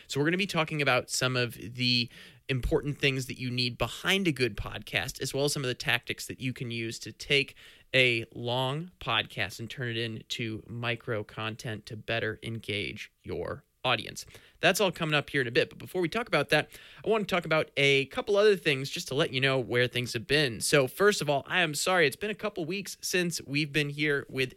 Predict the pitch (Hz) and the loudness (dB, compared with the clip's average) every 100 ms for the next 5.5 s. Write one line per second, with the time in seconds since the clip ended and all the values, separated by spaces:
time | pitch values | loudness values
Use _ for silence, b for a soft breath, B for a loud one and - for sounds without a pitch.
0 | - 151 156 117 120 117 113 - 123 147 | -4 -2 -2 -4 -6 -6 -6 -6 -4 -2
1 | 165 156 147 139 - 127 110 120 131 127 | 0 0 0 0 0 0 0 -2 -2 0
2 | 123 110 - - - - 160 165 165 135 | -2 -4 -4 -2 -2 0 0 2 -4 -4
3 | 117 110 120 - 120 123 - 139 127 135 | -4 0 -2 -2 -6 -4 -6 -8 0 0
4 | 120 - 120 110 110 110 - 104 104 104 | 0 -4 -4 -4 -8 -10 -8 -10 -8 -10
5 | - 110 113 113 - | -8 -8 -4 -6 -6